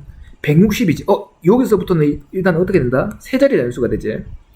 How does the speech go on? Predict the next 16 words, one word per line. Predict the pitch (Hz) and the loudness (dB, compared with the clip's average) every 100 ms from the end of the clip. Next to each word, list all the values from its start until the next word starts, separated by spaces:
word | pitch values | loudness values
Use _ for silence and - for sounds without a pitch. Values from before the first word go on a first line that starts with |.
| - - - - - | -20 -20 -20 -20 -12
두 | - 226 | 0 4
자리 | 277 269 | 6 4
자연수가 | 190 170 175 165 | 0 0 0 2
될 | 156 | 2
수 | 160 156 | 0 0
있는 | 139 151 | 0 4
A | 202 175 | 4 4
값은 | 139 120 | 0 0
얼마? | 120 131 110 - | 0 0 -2 -6
십이거나 | - - 214 202 185 156 139 175 214 _ - | -10 -8 -2 2 2 2 0 -2 -6 _ -4
혹은 | 285 254 - - - - | 2 2 2 -2 -20 -10
얼마이거나, | 127 160 160 139 - - _ _ _ _ | -2 0 0 -2 -8 -20 _ _ _ _
사십이거나, | - - 160 175 170 151 127 | -16 -6 -4 0 0 2 2
or | 147 185 160 233 - - _ _ - | 4 4 4 -2 -8 -20 _ _ -2
A는 | 190 160 | 2 4
얼마? | 127 123 | 2 -2